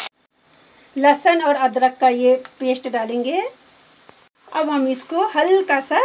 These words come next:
ब्राउन करेंगे। अब हम इसमें ये कड़ी का घोल डालेंगे। जब तक इस कड़ी में एक उबाल ना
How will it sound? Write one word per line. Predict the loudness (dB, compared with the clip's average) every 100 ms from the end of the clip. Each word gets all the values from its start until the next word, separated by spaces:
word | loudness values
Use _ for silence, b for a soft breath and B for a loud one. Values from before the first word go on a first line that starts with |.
| -2 0
ब्राउन | 2 2 -2
करेंगे। | -8 -8 -8 -10 -14 -16 -20 -20 -20 _ _ _ B B B B B 2
अब | 2 4
हम | 0
इसमें | -2 -2 -2
ये | -2 0
कड़ी | 0 0
का | 0 -2
घोल | 0 0 -2
डालेंगे। | -6 -8 -10 -10 -14 -16 -14 -10 -10 -6 -4 -2 -2 -2 0 0 0 0 0 2 2 2 0 -2 -4
जब | -2 -2 2
तक | -2 -2
इस | -10 -6
कड़ी | -2 -2 -2 -2
में | -4 -2 -4 -6 b 0
एक | 2 2 0
उबाल | 0 2 2 0
ना | 0